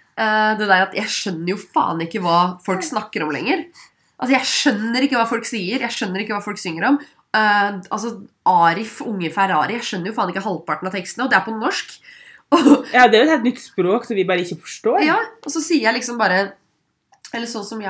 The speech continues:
Speaker 1: har skjønt det da, så betyr på kebabnorsk, da la meg slang-, slangene, la meg kalle det det, så betyr dum, det er positivt. Og sånn, «Shit, du er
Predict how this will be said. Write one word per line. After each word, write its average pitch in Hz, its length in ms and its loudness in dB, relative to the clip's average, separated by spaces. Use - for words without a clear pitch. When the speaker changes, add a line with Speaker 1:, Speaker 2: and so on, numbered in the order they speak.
Speaker 1:
har 208 80 -8
skjønt 214 220 -8
det 254 100 -2
da, 254 80 2
så 320 180 -2
betyr 453 440 0
på 208 140 -2
kebabnorsk, 190 640 -4
da 185 80 2
la 175 80 0
meg 185 140 -2
slang-, 165 500 -6
slangene, 151 460 -8
la 185 100 0
meg 208 140 -2
kalle 160 300 -2
det - 20 -6
det, - 360 -12
så 226 320 -8
betyr 233 380 -6
dum, 226 480 0
det 202 100 0
er 208 160 2
positivt. 190 540 -6
Og 196 80 -8
sånn, 208 160 -8
«Shit, 233 460 -4
du 208 100 -2
er 196 140 -2